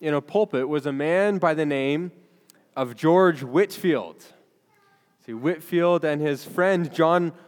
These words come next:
Wesley revolutionized preaching by being the first preachers in many years to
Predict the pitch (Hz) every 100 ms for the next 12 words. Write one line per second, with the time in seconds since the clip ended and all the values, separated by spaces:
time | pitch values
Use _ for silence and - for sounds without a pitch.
0 | _ 135 156 214 - 175 165 165 190 190
1 | 180 233 - 220 160 151 160 - - -
2 | 233 233 135 113 160 226 _ _ _ _
3 | _ _ 147 147 170 165 - 202 240 240
4 | - - - _ _ _ - 220 - 175
5 | 156 160 156 165 208 202 165 123 139 160
6 | - 151